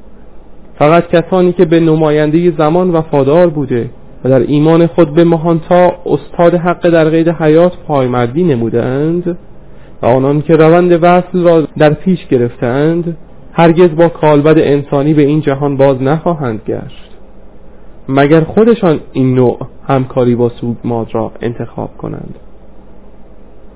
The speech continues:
سعادتمندانی که به بالاترین مرتبه، یعنی به قلب خدا وارد می‌شوند، واقعاً اندکند.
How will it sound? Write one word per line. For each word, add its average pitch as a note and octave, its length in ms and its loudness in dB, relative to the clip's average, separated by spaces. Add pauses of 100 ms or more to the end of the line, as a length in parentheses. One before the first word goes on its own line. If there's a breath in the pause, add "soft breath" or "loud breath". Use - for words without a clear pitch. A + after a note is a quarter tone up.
(760)
سعادتمندانی G#3 800 4
که A3+ 120 0
به G3 100 4
بالاترین E3+ 680 4
مرتبه، D#3 600 0
یعنی D3 360 0
به C3+ 100 0
قلب D#3 400 2
خدا D#3 340 4
وارد A#2 300 0
می‌شوند، D3+ 680 -4 (520 loud breath)
واقعاً B2+ 380 2
اندکند. C#3+ 720 -2